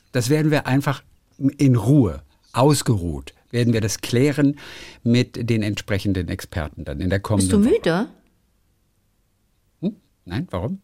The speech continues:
Speaker 2: Ausgeruht, warum müssen wir das ausruhen? Wir sind doch jetzt super
Speaker 1: Nee,
Speaker 2: ausgeruht.
Speaker 1: ausgeruht heißt, dass man noch mal drüber
Speaker 2: Ah,
Speaker 1: nachdenken
Speaker 2: okay.
Speaker 1: kann und, äh, dass man, dass man damit Ruhe rangeht, dass wir es nicht übers Knie brechen.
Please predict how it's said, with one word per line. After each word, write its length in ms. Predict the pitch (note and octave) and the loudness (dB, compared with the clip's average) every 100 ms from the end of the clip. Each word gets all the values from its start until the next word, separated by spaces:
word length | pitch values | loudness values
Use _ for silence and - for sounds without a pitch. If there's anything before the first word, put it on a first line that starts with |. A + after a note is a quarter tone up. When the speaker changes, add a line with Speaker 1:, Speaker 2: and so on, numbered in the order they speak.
| _ | _
Speaker 2:
Ausgeruht, 600 | - C#3+ - F3+ A#3+ C4 | -8 -6 -6 -2 -2 -2
warum 180 | G3 F#3 | -2 -2
müssen 200 | F#3 F#3 F3+ | -2 -4 -6
wir 20 | |
das 120 | E3+ | -6
ausruhen? 260 | - - G#3 | -6 -6 -4
Wir 80 | F3+ | -4
sind 140 | A#3+ | -2
doch 60 | D#4+ | -2
jetzt 160 | F3 | -4
super 240 | B3 B3 E3 | -4 -2 2
Speaker 1:
Nee, 100 | C#3 | 2
Speaker 2:
ausgeruht. 180 | C#3+ D#3+ | 2 0
Speaker 1:
ausgeruht 340 | E3 D#3 C3 | 2 -2 0
heißt, 260 | C#3 C#3 C#3 | -2 -2 -4
dass 140 | - | -2
man 160 | B2 A#2+ | 0 0
noch 120 | A2+ | -2
mal 120 | A2 | -4
drüber 200 | G#2+ F#2 | -4 -2
Speaker 2:
Ah, 40 | |
Speaker 1:
nachdenken 480 | G2+ D3 F3 D3+ C3 | 0 2 2 2 -2
Speaker 2:
okay. 160 | C#3 C3 | -2 -6
Speaker 1:
kann 340 | - A#2+ A#2+ | -8 -8 -6
und, 260 | - G#2 - | -6 -8 -8
äh, 100 | G#2+ | -8
dass 240 | G#2 G2 | -6 -6
man, 160 | G#2 G2+ | -4 -2
dass 160 | G2 - | -2 -2
man 140 | G#2 | 0
damit 200 | G2+ G2 | 0 0
Ruhe 180 | F2+ B2+ | 2 2
rangeht, 240 | A2 G2+ A2+ | 2 0 0
dass 100 | B2+ | 0
wir 60 | |
es 60 | A#2+ | 0
nicht 120 | B2 | 0
übers 180 | A2 - | 0 -2
Knie 240 | - C3 | 2 4
brechen. 340 | C3 A2 G2+ | 4 0 0